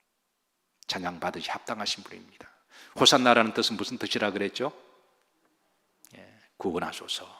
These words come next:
구원자 메시아라고 하는 뜻이죠. 그리고 마지막 또 한 무리의 사람들은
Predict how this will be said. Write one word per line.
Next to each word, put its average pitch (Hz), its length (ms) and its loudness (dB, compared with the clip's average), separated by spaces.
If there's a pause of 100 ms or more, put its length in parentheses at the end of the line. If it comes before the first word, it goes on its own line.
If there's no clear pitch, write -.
(640)
구원자 87 460 -6
메시아라고 90 640 -8
하는 85 160 -12
뜻이죠. - 420 -12 (1800)
그리고 151 240 6
마지막 117 580 4 (400)
또 117 120 6
한 107 200 0
무리의 98 580 -4
사람들은 90 680 -10